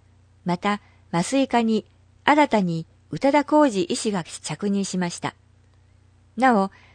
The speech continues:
三月三十一日をもって、消化器内科の松浦啓二医師が退任しました。問い合わせ、光総合病院総務課、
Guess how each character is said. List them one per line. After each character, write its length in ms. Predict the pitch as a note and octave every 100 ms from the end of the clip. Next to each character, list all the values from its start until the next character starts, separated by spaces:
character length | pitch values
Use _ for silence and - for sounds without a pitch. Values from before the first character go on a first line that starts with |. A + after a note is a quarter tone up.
| _
三 260 | - C4+ C4
月 220 | A#3 -
三 260 | - B3 G#3+
十 100 | F#3
一 220 | F3 A#3
日 300 | B3 - B3
を 80 | F3
も 120 | G3+
っ 40 |
て、 300 | - D#3 - _ - -
消 240 | - C4+
化 160 | C4+ C4+
器 220 | - C4
内 220 | B3 B3
科 120 | - G#3
の 240 | F#3+ F#3 _ _ -
松 300 | F3+ - D4+
浦 260 | D4 G#3 F3
啓 240 | B3+ C4
二 140 | G3+
医 40 | G#3
師 140 | -
が 160 | F3+ D#3
退 220 | F3 G#3
任 220 | G#3 G3+
し 140 | G3+ F#3+
ま 140 | F#3
し 100 | -
た。 160 | D3+ - _ _ _ _ _ _ _ _ _ _ _ _ _ _ _ _ _ _ _ -
問 200 | A#3+ A#3+
い 60 |
合 60 | A3+
わ 120 | G#3+
せ、 260 | - G3 - _ _
光 320 | - C#4 D4
総 240 | - C4 C#4+
合 200 | C#4 C4
病 240 | C4 B3
院 160 | F#3+ D#3+
総 220 | - F#3
務 160 | A3+ A3
課、 240 | F#3 F#3